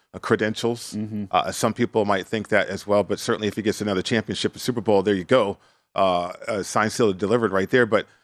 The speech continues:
Speaker 1: uh, he's a tough guy. We know that about him. Uh, he's often hit, certainly up there in Detroit for over the years. Elbows are just different. Uh, like, and I see, Will, I don't know if you kinda relate this to baseball when pitchers and, you know, the fatigue factor, factor or,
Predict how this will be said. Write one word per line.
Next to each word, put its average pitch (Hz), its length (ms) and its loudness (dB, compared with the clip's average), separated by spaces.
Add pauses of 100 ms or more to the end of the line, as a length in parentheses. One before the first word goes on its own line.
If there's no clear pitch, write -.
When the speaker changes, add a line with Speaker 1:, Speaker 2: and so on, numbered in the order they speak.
(220)
Speaker 1:
uh, 107 260 6
he's 160 200 2
a - 80 6
tough - 340 -2
guy. 131 260 4
We 120 140 -2
know 131 160 4
that 127 160 4
about 90 260 0
him. 76 280 -10
Uh, 101 160 0
he's 101 200 -4
often 127 420 2
hit, 120 280 -2
certainly 117 300 -4
up 104 140 -6
there 113 180 4
in 101 60 -8
Detroit 104 360 0
for 104 240 0
over 110 220 0
the 98 80 -2
years. 120 420 2 (420)
Elbows 185 460 2
are 147 40 -2
just 139 280 -2
different. 135 420 0 (320)
Uh, 120 120 2
like, 120 180 4
and 135 120 2
I 139 180 4
see, 165 240 4
Will, 156 340 4
I 156 60 6
don't 170 140 -2
know 165 120 4
if 143 120 0
you 156 120 -4
kinda 147 240 0
relate 139 280 2
this 135 260 0
to 139 100 -4
baseball 123 680 4 (320)
when 123 240 0
pitchers 131 640 2
and, 131 200 -2
you 143 80 0
know, 131 80 4
the 123 100 4
fatigue 143 460 0
factor, 135 580 0
factor 135 400 0
or, 120 320 4